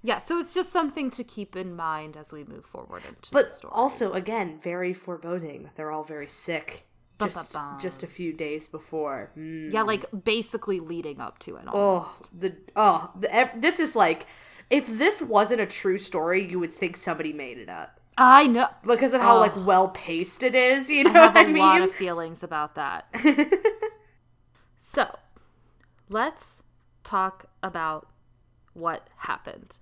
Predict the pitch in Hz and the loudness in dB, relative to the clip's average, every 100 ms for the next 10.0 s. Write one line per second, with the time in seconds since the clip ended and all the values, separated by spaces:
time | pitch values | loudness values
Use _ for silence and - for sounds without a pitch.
0 | - - - - - - - 226 240 - | -18 -16 -16 -10 -8 -6 -6 2 4 4
1 | - - 254 190 190 233 320 - - _ | -2 -4 0 0 0 -4 -10 -16 -20 _
2 | _ - 262 - - _ _ _ _ _ | _ -6 -6 -6 -12 _ _ _ _ _
3 | _ _ 214 233 262 359 392 370 - 240 | _ _ -10 -6 -4 -4 -6 -8 -4 -4
4 | 233 202 196 208 180 165 160 156 - 156 | -4 -8 -10 -10 -10 -12 -12 -14 -14 -16
5 | 156 - - 180 190 220 220 - - - | -16 -14 -10 -8 -6 -10 -12 -18 -18 -8
6 | 175 156 165 - _ 170 165 - - 165 | -6 -6 -10 -18 _ -18 -18 -16 -16 -16
7 | 151 143 135 143 - - - _ _ _ | -16 -18 -18 -20 -20 -20 -20 _ _ _
8 | _ _ _ _ _ _ _ _ - - | _ _ _ _ _ _ _ _ -18 -12
9 | 214 - 233 262 330 349 - 175 220 | -12 -8 -8 -6 -8 -8 -8 -10 -12